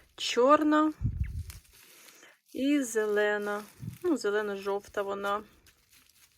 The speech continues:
Хочеться її спробувати, тому зараз ми отак от порозпилюємо там, де почки є. Тут чотири почечки,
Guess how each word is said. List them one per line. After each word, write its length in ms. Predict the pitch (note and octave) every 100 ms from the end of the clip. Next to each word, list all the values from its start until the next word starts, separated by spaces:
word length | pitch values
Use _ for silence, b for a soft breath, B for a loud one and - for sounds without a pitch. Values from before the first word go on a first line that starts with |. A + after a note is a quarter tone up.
| _ _ _ _ _ - - B B B B B
Хочеться 420 | - B3+ - -
її 160 | A3+ G#3
спробувати, 960 | - - A3+ C#4 D#4 D#4 D#4 D#4 D4+ D4+ B B -
тому 320 | A#3 A3+ B3+
зараз 420 | A3+ A3 A3 - A3+
ми 100 | G#3+
отак 380 | G#3 G#3 G#3
от 240 | G#3 - - _ _ _ b b b b b _
порозпилюємо 920 | - A3 G#3 - - A3 A3 A#3+ B3+ C4+
там, 280 | C4 B3+
де 120 | B3 B3+
почки 680 | - B3 B3+ - - C4
є. 320 | B3 B3+ B3+ B3+ b b b _ _ _ -
Тут 220 | A3 G#3
чотири 540 | - A3+ - C4+ D#4 D#4
почечки, 840 | - D4+ D4+ D4+ - - - D4